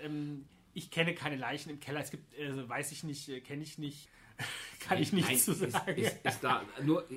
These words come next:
Speaker 2: ich sehe das halt aus unserer Sicht, wenn ein Mitarbeiter bei mir so viel Scheiße bauen würde, wie jetzt ein Herr Scheuer, so, so viel Murks, dann würde man den freisetzen. Also man würde sich gütlich mit dem trennen, wie auch immer das dann bei euch in der Politik heißt. Aber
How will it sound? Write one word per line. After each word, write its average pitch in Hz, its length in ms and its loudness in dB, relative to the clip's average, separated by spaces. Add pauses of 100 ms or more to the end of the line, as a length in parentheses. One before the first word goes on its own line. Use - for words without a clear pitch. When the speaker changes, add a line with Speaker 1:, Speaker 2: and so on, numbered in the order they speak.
(100)
Speaker 2:
ich 113 120 -6
sehe 147 140 0
das 123 160 2
halt 147 160 0
aus 113 160 -4
unserer 135 340 0
Sicht, 123 260 -4
wenn 120 220 -2
ein 123 80 0
Mitarbeiter 135 580 0
bei 120 140 -2
mir 135 220 2
so 123 160 -2
viel 135 160 -2
Scheiße 117 300 0
bauen 101 280 -2
würde, 95 240 -4 (480)
wie 123 160 0
jetzt 127 240 2
ein 120 160 -2
Herr 110 140 2
Scheuer, 107 340 -2 (420)
so, - 280 0
so 240 240 0
viel 190 400 4 (320)
Murks, 160 680 10 (460)
dann 131 180 4
würde 156 160 6
man 156 120 2
den 147 180 2
freisetzen. 107 800 0
Also 120 160 0
man 117 160 2
würde 170 160 8
sich 135 240 0
gütlich 240 380 10
mit 190 160 4
dem 170 200 6
trennen, 113 420 4
wie 147 120 6
auch 175 120 6
immer 190 180 2
das 170 180 2
dann 151 160 -2
bei 135 80 0
euch 143 160 0
in 143 60 0
der 139 60 0
Politik 135 480 -2
heißt. 82 260 -6 (520)
Aber 123 200 0